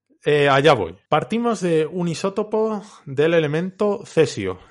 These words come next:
Escogemos el cesio ciento treinta y tres, que tiene cincuenta y cinco protones y setenta y ocho neutrones en su núcleo. Y es estable,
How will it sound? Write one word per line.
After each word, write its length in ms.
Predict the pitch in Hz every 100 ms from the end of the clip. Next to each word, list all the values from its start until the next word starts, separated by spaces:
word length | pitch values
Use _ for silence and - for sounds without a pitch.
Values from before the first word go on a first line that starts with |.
| 120
Escogemos 600 | 113 - 120 151 165 -
el 160 | 131
cesio 400 | 127 175 - 196
ciento 460 | 180 156 165 175 175
treinta 300 | 151 131 120
y 60 |
tres, 380 | 104 117 92 -
que 140 | - 113
tiene 400 | 143 113 95 - _ _
cincuenta 560 | - 131 127 123 120 120
y 80 | 120
cinco 260 | 147 147
protones 580 | 143 160 175 175 202 -
y 240 | 123 170 -
setenta 480 | - 135 123 120 117
y 80 |
ocho 260 | 131 135 151
neutrones 760 | 135 123 123 131 147 170 - -
en 120 | 139
su 160 | 131 113
núcleo. 460 | 110 107 95 107 _ _ _ _ _ _ _
Y 160 | 131
es 320 | 180 202 - _ _
estable, 640 | 135 - 135 95 92 -